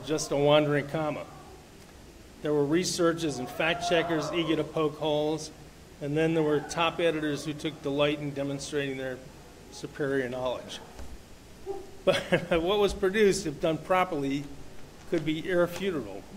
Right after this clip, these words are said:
was irrefutable, actually, in many, most cases, uh, the magazine I worked for,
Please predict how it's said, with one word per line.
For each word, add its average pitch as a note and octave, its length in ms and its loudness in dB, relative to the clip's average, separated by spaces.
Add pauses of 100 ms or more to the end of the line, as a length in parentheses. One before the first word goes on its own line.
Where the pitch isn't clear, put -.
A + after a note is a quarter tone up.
was F3+ 240 4
irrefutable, B2 680 -2
actually, A#2 260 -8
in C3 140 -8
many, C3+ 260 -8 (800)
most F3+ 340 2
cases, A#2+ 480 -4
uh, C#3 40 -8 (340)
the A#2+ 140 -10 (580)
magazine C3+ 480 -4
I B2+ 80 -4
worked A2+ 280 -8
for, A#2 100 -12